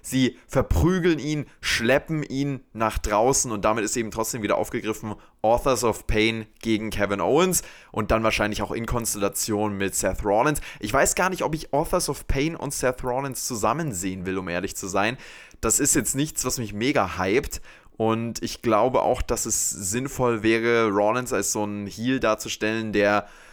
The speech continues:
äh, alleine, äh, arrogant sein Ding macht irgendwie. Wobei er dann schon wieder in die sympathische Richtung gehen könnte. Das hat man ja auch schon hinter sich. Genau diese Charakterfacette und diese Darstellung von Rollins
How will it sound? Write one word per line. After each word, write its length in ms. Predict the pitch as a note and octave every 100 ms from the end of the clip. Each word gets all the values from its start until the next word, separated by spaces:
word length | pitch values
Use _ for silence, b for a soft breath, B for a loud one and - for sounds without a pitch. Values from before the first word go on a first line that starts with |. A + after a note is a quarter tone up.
| B
äh, 220 | - G#2 G2+
alleine, 1500 | - G#2 G2+ A2+ B2+ C3+ C3 B2+ B2+ F2+ A2+ G#2+ F#2+ G#2 G2+ -
äh, 40 |
arrogant 640 | - G#2+ A#2 A2+ A2+ C#3+ C3+
sein 460 | - - A#2 B2
Ding 180 | A2 B2+
macht 300 | C#3 A#2+ -
irgendwie. 500 | G2 B2 A2 A#2+ B2 B B B
Wobei 220 | G#2+ B2
er 100 | C3
dann 180 | C3+ C3+
schon 240 | - C3+
wieder 180 | C3 B2+
in 100 | A2
die 180 | A#2+ A#2+
sympathische 640 | G#2 A#2+ - G#2 - C#3 C3+
Richtung 320 | C#3 C#3+ A2+
gehen 240 | A2 C#3+
könnte. 240 | D3+ D#3+ D3+
Das 180 | A#2
hat 120 | C3+ C#3
man 100 | B2
ja 80 |
auch 120 | G2 A#2
schon 140 | A2+
hinter 320 | A2 E3+ B2+
sich. 360 | F#2 G#2+ - -
Genau 200 | G2+ G#2
diese 200 | G2+ G2
Charakterfacette 840 | G#2+ G2+ - B2 A#2 - A2 A#2
und 120 | G2
diese 180 | G2+ F#2+
Darstellung 400 | F2+ G2+ - A2
von 160 | G#2 G2
Rollins 400 | G2 G#2 C#3